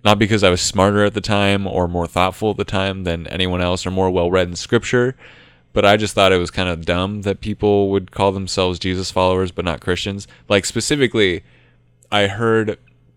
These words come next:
people ask other people, "Hey, are you a Christian?" And they'd say, "No, I'm not a Christian.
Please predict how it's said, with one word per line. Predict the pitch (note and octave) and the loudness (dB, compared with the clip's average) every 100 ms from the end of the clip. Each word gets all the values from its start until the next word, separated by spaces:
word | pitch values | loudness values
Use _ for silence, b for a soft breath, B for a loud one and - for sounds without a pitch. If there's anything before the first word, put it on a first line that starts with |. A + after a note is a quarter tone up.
| _ _ _ _ _ _ _ _ _ | _ _ _ _ _ _ _ _ _
people | - - A#2 G#2+ G2+ - _ _ _ _ _ _ _ | -14 -10 -6 -4 -4 -8 _ _ _ _ _ _ _
ask | G#2+ A2 A2 - | 0 0 -2 -6
other | F#2+ G2+ | -4 -2
people, | F#2 G2 - E2+ E2+ - b b _ | -2 -4 -2 -2 -2 -6 b b _
"Hey, | - E3+ | -2 0
are | B2 | 2
you | A2 A2+ | 2 0
a | |
Christian?" | - A#2 - C3 B2+ | 0 -2 -2 -8 -8
And | G#2 | -4
they'd | G#2 G2 | -2 -2
say, | - F#2+ | -2 -2
"No, | G2 F#2+ F2+ - | 0 -2 -4 -8
I'm | G2 | -8
not | G2 F#2+ | -4 -4
a | F#2+ | -6
Christian. | - E2+ - E2+ F2+ | -6 -8 -8 -10 -10